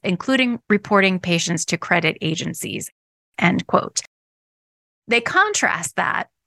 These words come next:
with West Virginia, where they say, quote, "The incidence of medical debt is more than fifty percent above the national average," end quote. I had a couple of problems with this. First of all, that's two different statistics. We're talking about medical debt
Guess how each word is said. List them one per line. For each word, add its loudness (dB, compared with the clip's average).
with 2
West 2
Virginia, 2
where 2
they 2
say, 0
quote, 0
"The 0
incidence 0
of -2
medical 0
debt 0
is -2
more 2
than 0
fifty -4
percent 0
above 0
the 0
national 0
average," -2
end 0
quote. -2
I 2
had 2
a -12
couple 2
of 2
problems -2
with -6
this. -2
First 2
of 0
all, 6
that's 0
two 0
different -2
statistics. -4
We're 2
talking 2
about 2
medical 2
debt -2